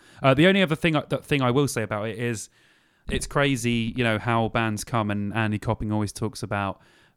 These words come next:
bands playing low on the list and then one day headlining. You know, you got bands like Biffy Clyro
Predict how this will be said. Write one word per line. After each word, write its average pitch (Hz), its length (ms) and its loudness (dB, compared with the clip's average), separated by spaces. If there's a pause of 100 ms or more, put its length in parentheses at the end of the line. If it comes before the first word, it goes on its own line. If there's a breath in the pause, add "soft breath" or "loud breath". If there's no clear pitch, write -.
(100)
bands 110 320 0
playing 107 320 0
low 104 200 2
on 104 140 0
the 104 60 -2
list 104 380 -4
and 101 160 -6
then 101 160 -6
one 101 200 -4
day 98 280 -4
headlining. 98 600 -6
You 107 60 -4
know, 104 60 -4
you 98 140 -6
got 113 160 -2
bands 104 240 -2
like - 140 -6
Biffy 110 240 -4
Clyro 95 500 -2